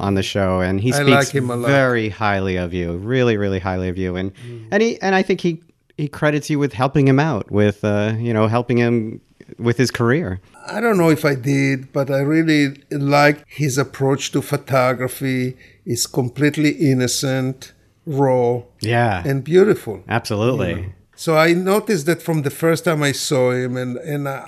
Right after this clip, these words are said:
Speaker 2: he, and he's very, very likable person. So I, I did whatever I, I would do to anybody that I like, try to help them.
Speaker 1: Mm-hmm. And I, I've told this story before, but you, you also,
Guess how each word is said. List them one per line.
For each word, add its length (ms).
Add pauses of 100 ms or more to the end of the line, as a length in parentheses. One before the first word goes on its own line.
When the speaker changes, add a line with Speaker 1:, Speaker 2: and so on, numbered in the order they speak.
(100)
Speaker 2:
he, 220
and 160
he's 200
very, 400
very 440
likable 600
person. 640
So 280
I, 200 (360)
I 360 (160)
did 180
whatever 800
I, 60
I 40
would 240
do 140
to 200
anybody 460
that 220
I 120
like, 520
try 240
to 160
help 300
them. 180
Speaker 1:
Mm-hmm. 520 (180)
And 140
I, 260
I've 240
told 180
this 140
story 240
before, 320
but 100
you, 320
you 180
also, 440